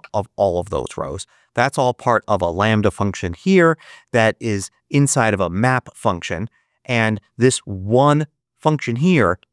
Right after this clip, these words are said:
populates the cells below it, just as these monthly ones populate the cells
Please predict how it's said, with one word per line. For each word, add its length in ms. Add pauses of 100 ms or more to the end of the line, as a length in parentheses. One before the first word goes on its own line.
populates 680 (240)
the 280
cells 460
below 400
it, 180 (280)
just 360
as 280
these 260
monthly 560
ones 260
populate 540 (320)
the 80
cells 540